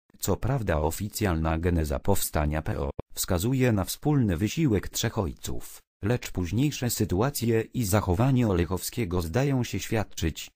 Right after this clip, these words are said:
że miał on szczególnie mocny wpływ na Platformę. Charakterystyczne wydaje się zachowanie Tuska wobec Olechowskiego.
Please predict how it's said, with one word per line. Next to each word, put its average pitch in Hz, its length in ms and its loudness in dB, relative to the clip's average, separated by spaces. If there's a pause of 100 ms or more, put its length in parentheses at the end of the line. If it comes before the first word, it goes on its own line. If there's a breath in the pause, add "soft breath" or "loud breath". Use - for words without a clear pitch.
(180)
że 87 180 2
miał 107 300 2
on 78 180 2
szczególnie 95 560 0
mocny 92 440 0
wpływ - 440 0
na 78 140 -2
Platformę. 62 720 -6 (760)
Charakterystyczne 117 1040 -2
wydaje 104 400 2
się 98 220 -2
zachowanie 95 580 2
Tuska 117 420 -2
wobec 80 460 -2
Olechowskiego. 65 880 0